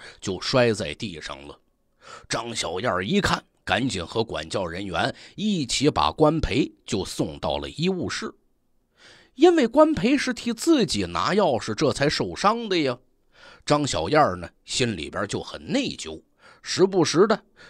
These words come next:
就去陪陪关培，端茶送水的，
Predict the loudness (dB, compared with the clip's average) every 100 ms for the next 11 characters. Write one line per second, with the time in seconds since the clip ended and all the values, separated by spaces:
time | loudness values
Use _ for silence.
0 | -2 0 0 0 -4 -4 0 2 0 -2
1 | -4 -2 -2 -4 -4 -6 -6 _ -18 -6
2 | -4 -2 -2 -2 -2 -6 -6 -8 -6 -2
3 | -2